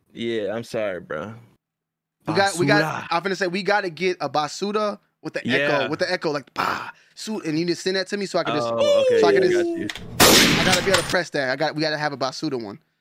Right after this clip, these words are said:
Speaker 1: Bro, this
Speaker 2: Goodness,
Speaker 1: is not
Speaker 2: yeah.
Speaker 1: a bull shoe.
Speaker 2: Bro, them bitch,
Speaker 1: <laughs>
Speaker 2: you are low to the ground on
Speaker 1: Those
Speaker 2: these.
Speaker 1: are flat.
Speaker 2: You are low to the ground on these, bro. God damn. Yeah, I seen these too. These are cool, but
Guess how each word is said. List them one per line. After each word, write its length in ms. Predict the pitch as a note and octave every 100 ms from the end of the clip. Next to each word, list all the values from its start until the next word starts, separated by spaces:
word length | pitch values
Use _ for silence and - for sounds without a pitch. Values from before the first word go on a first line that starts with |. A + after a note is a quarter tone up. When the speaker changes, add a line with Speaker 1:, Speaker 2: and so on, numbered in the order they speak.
| _ -
Speaker 1:
Bro, 80 | G#2
this 80 | A2
Speaker 2:
Goodness, 240 | A2+ B2+
Speaker 1:
is 120 | F#2+
not 160 | A2 B2
Speaker 2:
yeah. 140 | C#3
Speaker 1:
a 100 | B2+
bull 180 | A#2+ C3+
shoe. 380 | C3 - G#2 - _ _ _ _
Speaker 2:
Bro, 160 | D3 C#3
them 140 | F3
bitch, 220 | F#3 F3 - - _
Speaker 1:
<laughs> 60 |
Speaker 2:
you 160 | F3+ A#3
are 100 | F#3
low 180 | E3 F3+
to 120 | F3
the 100 | D#3
ground 380 | C#3 D#3 F3 D#3
on 160 | C#3 C3
Speaker 1:
Those 240 | B2+ B2+
Speaker 2:
these. 80 | A#2+
Speaker 1:
are 60 |
flat. 580 | A2+ - E2 C3 C4 -
Speaker 2:
You 60 | G#3
are 240 | G#3 G3+
low 480 | F#3+ G3 G#3 A3 A#3+
to 260 | - A#3+ G#3
the 260 | F#3 F#3
ground 720 | E3+ D#3+ E3+ G#3+ A#3 G#3+ G3 F3+
on 260 | F3 E3+
these, 380 | F3 E3 D3 B2+
bro. 380 | C#3 D#3 F#3 G3+ _ _ _ _ _ _ _ G3
God 640 | A#3 A3+ G3 D#3 C3+ B2 _ _ _
damn. 580 | F#3+ B3 A3+ E3+ C3+ A#2 _ _ _ _ _ _ _ _ _ _ _ _ _ _ _
Yeah, 420 | A2 C3 A#2+ G2+ -
I 120 | D3+
seen 300 | - F3 D#3
these 240 | D#3 D3
too. 180 | - D3
These 160 | D3 C#3+
are 100 | C3+
cool, 400 | - C3 B2+ C#3+ _ _ _ _ _ _ _ _
but 260 | - B2